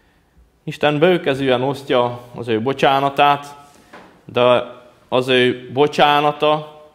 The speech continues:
megköveteli tőlünk, hogy mi is bocsássunk meg egymásnak. Kedves testvérek, így ez a nagyböjti időszak, ami előttünk áll húsvétig, ez a körülbelül negyven nap, ez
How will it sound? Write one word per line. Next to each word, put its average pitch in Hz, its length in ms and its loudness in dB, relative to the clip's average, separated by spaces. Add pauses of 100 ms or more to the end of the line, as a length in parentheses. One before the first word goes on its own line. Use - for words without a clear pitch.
(380)
megköveteli 123 760 -4
tőlünk, 127 460 -2
hogy 113 120 -4
mi 131 160 -8
is 123 200 -6
bocsássunk 113 720 -6
meg 104 180 -6
egymásnak. 101 640 -6 (920)
Kedves 131 320 0
testvérek, 110 760 -2 (220)
így 135 220 -2
ez 127 140 0
a 117 340 0 (640)
nagyböjti 139 680 0
időszak, 143 540 -2
ami 113 360 -4
előttünk 139 640 -2
áll 113 220 2
húsvétig, 147 920 -4 (640)
ez 113 140 -8
a 113 440 0 (120)
körülbelül 127 580 -2
negyven 123 360 -4
nap, 135 460 -4 (1160)
ez 123 280 -2